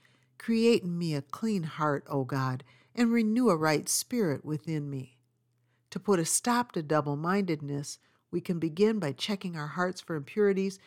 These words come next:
and then confess those things to God. He already knows about them, and he is well able to cleanse our hearts and renew our spirits. A second way to stop double-mindedness is to acknowledge it.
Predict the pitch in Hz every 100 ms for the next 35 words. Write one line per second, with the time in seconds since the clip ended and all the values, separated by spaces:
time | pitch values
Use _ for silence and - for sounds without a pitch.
0 | _ - 160 165 156 165 151 - 214 220
1 | - 147 143 - 165 156 135 151 139 135
2 | 127 127 - _ _ _ _ - 254 320
3 | 240 185 180 180 170 156 147 - 143 143
4 | - _ - 151 156 196 - 156 143 160
5 | 170 180 - 170 143 139 135 - 175 156
6 | 151 139 - 151 147 160 202 208 160 156
7 | 143 139 - - 147 131 143 - - -
8 | _ _ _ _ _ _ 196 - 262 254
9 | 190 170 160 151 - 202 208 180 185 175
10 | 160 170 202 185 165 160 175 - 175 -
11 | - 135 - 170 156 143 165 226 170 -
12 | 120